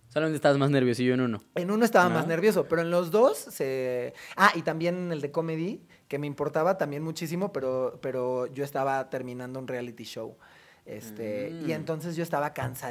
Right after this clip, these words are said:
Speaker 2: cansadísimo. Entonces salí nervioso y todo, pero el cansancio era tanto que era como de, "Ah, fuck, güey". O sea, ya
Speaker 1: <laughs>
Speaker 2: nada más quiero salir, hacerlo bien, que la gente se ría y ya.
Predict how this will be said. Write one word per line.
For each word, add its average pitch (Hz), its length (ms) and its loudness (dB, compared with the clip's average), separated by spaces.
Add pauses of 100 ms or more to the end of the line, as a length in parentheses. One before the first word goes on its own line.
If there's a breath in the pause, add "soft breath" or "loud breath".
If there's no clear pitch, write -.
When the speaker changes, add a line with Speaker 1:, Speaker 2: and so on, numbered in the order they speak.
(580)
Speaker 2:
cansadísimo. 156 1400 -6 (260 loud breath)
Entonces 156 240 -6
salí 185 220 2
nervioso 214 400 4
y 208 40 -4
todo, 175 260 2
pero 139 160 -2
el 131 100 -6
cansancio 156 420 -6
era 170 180 -2
tanto 139 380 -4
que - 80 -8
era 135 160 -4
como 131 200 -8
de, 113 160 -6 (720 loud breath)
"Ah, 165 340 -4
fuck, - 500 -12
güey". - 300 -10
O 151 40 -2
sea, 151 160 -2
ya 175 180 6 (240)
Speaker 1:
<laughs> 196 260 6
Speaker 2:
nada 214 240 6
más 214 160 6
quiero 226 180 6
salir, 185 400 2
hacerlo 175 380 0
bien, 190 320 4
que 170 100 -2
la - 60 0
gente 165 180 -2
se 170 100 -2
ría 175 320 2
y 110 140 -16
ya. 131 140 -2